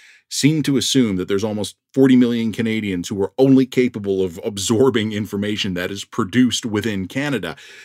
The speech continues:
You and I, a-, and thirty-eight and a half million of our buddies, are looking at our own public health officials every day, and they're telling us, you know, "Shut up, stay home, don't play golf, don't go to the park, don't you dare drink wine in the park, you, you, you madman."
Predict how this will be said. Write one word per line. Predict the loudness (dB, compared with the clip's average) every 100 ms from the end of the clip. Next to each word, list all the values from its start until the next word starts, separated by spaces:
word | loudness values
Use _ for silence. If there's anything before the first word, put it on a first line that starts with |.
| -20 _
You | -6 -2 0
and | 0
I, | 0 0 -2 -6 -14 _ -20 _
a-, | -8 -6 -4
and | -2 -2 -4 -6 -14
thirty-eight | 0 2 2 0 -2 -4
and | -4
a | -2
half | -2 0
million | 0 2 -2
of | -2
our | -4
buddies, | -4 -4 -8 -16 _ _ _ 0
are | 2 0 -2 -6
looking | 0 0 2 2 2
at | 0 -4 -4 -4
our | -2 -2 -2 0
own | 2 2
public | 0 -2
health | -2 -2
officials | -4 -6 -8 -10 -10
every | -4 -4
day, | -4 -4
and | -6
they're | -6
telling | -10 -12 -12 -12
us, | -12 -10 -10
you | -10
know, | -12 -12
"Shut | -6 -2 0
up, | -2 -4
stay | -2 -2
home, | 0 -2 -4
don't | -4 -6
play | -6
golf, | -6 -6 -8 -8
don't | -8 -4
go | -2
to | -2
the | -6
park, | -8 -8 -8
don't | -8 -10
you | -12
dare | -10 -6 -4
drink | -4 -8 -8
wine | -6 -4 -2 -4
in | -8
the |
park, | -12 -8 -6 -8 -12
you, | -12 -12
you, | -16 -18 -14 -14 -10
you | -6
madman." | -4 -4 -8 -8 -10